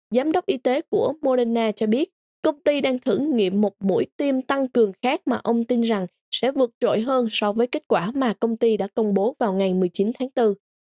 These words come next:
Các mũi tiêm tăng cường mới này sẽ nhắm mục tiêu vào biến thể beta cộng với coronavirus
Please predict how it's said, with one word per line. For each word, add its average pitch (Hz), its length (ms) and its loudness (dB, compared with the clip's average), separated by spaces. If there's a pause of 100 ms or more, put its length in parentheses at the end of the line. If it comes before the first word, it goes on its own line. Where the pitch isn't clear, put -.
(760)
Các 302 200 -4
mũi 247 160 2
tiêm 262 280 0
tăng 247 180 -2
cường 208 300 2
mới 214 180 2
này 269 260 0
sẽ 214 220 -2
nhắm 262 320 0
mục 285 140 2 (120)
tiêu 294 200 0
vào 226 160 0
biến 240 180 -2
thể 226 180 -2
beta 233 500 0 (560)
cộng 196 280 0
với 233 180 0
coronavirus 254 1000 0